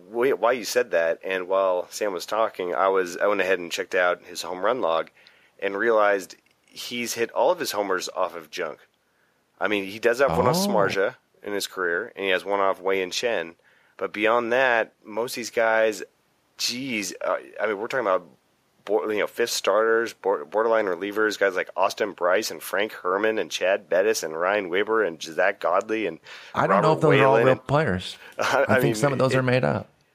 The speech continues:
Speaker 1: it's re-, <laughs> exactly, it's ridiculous. And I'm not saying that that necessarily,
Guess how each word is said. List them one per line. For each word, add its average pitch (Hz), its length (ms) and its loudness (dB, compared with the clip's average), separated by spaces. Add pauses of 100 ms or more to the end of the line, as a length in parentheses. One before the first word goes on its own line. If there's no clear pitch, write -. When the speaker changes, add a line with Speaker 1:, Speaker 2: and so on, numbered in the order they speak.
Speaker 1:
it's 113 240 -4
re-, 117 140 -4
<laughs> - 60 -2
exactly, 131 560 -4
it's 98 200 -8
ridiculous. 95 720 -6 (340)
And 110 380 0 (640)
I'm 131 220 2
not 123 220 2
saying 110 520 0 (180)
that 104 160 -2
that 101 220 2
necessarily, 92 680 -4